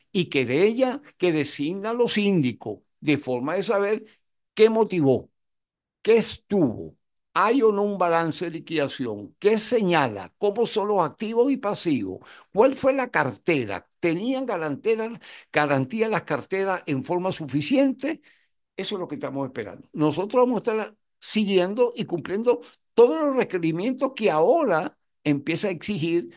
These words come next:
una sindicatura de una quiebra determinada. Aquí estamos nosotros. El que no esté, por favor,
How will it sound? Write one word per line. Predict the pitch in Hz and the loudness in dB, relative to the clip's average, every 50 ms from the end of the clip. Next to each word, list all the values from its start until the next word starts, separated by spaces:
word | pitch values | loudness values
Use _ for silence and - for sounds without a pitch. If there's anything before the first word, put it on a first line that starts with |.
| _ - | _ -6
una | 151 160 185 180 | -4 -2 -2 -2
sindicatura | - - 180 170 147 147 - 131 117 - 143 143 151 147 | -2 -4 -2 -2 -2 0 0 -2 -2 -2 -2 0 0 0
de | 147 | 2
una | 139 135 139 135 127 | 0 0 0 -2 -2
quiebra | - 131 131 131 131 127 127 | -2 0 0 2 2 2 0
determinada. | 127 120 113 - 123 110 104 110 107 107 104 98 95 92 - _ _ _ - | 0 -2 -2 -4 -6 -6 -4 -6 -6 -6 -6 -6 -8 -10 -12 _ _ _ -8
Aquí | - 131 147 - - 247 | -6 -6 -4 -4 -4 -6
estamos | 226 - 247 247 269 269 | -4 -2 -2 -2 0 0
nosotros. | 277 180 - 143 143 120 - - 113 - - _ _ _ _ _ _ _ - - _ _ | -2 -2 0 0 -2 -2 -2 -6 -14 -14 -16 _ _ _ _ _ _ _ -20 -20 _ _
El | - 180 - | -4 -4 -4
que | - 214 208 | -2 -2 0
no | 220 285 | 2 2
esté, | 269 294 - 277 254 262 254 233 | 0 0 -2 -2 0 0 0 -2
por | 240 - _ - 180 170 | -4 -8 _ -2 -2 -2
favor, | - - 170 185 208 220 208 202 208 - | -2 0 0 2 4 4 2 2 -2 -8